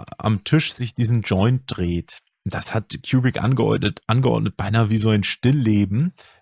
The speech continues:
wenn da jetzt nicht die sich bewegenden Hände wären. Und, und was, was sehen wir auf diesem Bild alles? In der Mitte steht das Gras, die Droge,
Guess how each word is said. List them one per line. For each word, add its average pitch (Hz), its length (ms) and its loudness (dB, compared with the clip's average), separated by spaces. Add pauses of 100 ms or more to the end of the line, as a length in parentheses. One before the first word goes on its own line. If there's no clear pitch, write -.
wenn - 100 -4
da 107 80 0
jetzt 95 220 0
nicht - 240 -2
die 104 100 2
sich 98 260 -4
bewegenden 98 500 0
Hände 101 340 0
wären. 120 380 2 (560)
Und, 113 400 2
und 107 180 0
was, 113 360 -2
was 107 180 -4
sehen 120 260 4
wir 107 100 2
auf 95 140 -4
diesem 87 300 -6
Bild 85 400 -4
alles? - 480 -8
In 101 120 -2
der 101 120 4
Mitte 147 320 2
steht - 320 -4
das 104 180 -4
Gras, 90 440 -2
die 98 160 -2
Droge, 110 680 2